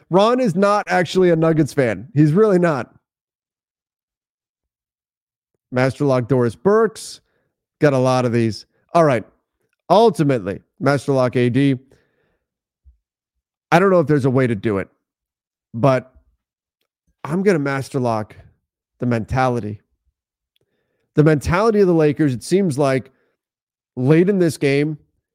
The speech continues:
you could kinda see it in the body language, in their faces, that they just knew, "This is what's gonna happen again." And they didn't seem to, to think,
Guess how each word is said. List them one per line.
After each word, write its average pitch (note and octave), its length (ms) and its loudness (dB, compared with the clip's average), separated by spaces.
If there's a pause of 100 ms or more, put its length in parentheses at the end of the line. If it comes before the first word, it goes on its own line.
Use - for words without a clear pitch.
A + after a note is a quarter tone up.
(1160)
you D#3 140 0
could C#3 300 -6 (160)
kinda D#3+ 240 -10
see F3+ 320 -2
it D3 140 0
in C3 100 -2
the B2 80 0
body C#3+ 360 -2
language, C#3+ 640 -2 (300)
in - 60 -6
their B2 100 2
faces, D3 560 0
that A#2 160 -6
they A#2+ 120 -4
just A#2+ 380 -6
knew, A#2+ 440 -2 (400)
"This C3 240 0
is B2 160 -4
what's B2+ 200 0
gonna A#2+ 220 -2
happen A#2 300 -4
again." G2+ 340 -6 (720)
And C#3 160 0
they C#3 100 2
didn't F#3+ 260 0
seem F3 280 0
to, D3 160 -2
to - 160 -10
think, B2+ 380 -4